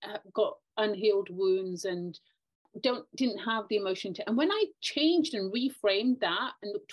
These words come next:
from a different perspective, that they did the best that they could with the resources that they had at the time, and all they were doing,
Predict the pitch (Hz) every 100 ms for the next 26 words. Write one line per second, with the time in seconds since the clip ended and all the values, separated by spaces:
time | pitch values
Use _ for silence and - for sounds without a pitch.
0 | - 240 214 214 214 - 190 - 170 -
1 | 220 214 208 - 214 214 214 220 196 -
2 | 180 247 - - 180 175 - 220 214 208
3 | 185 175 196 202 180 180 196 - - 175
4 | 151 180 - 185 - 196 202 254 - -
5 | - - _ _ 226 - - 277 294 254
6 | 233 226 196 240 302 302 - - 175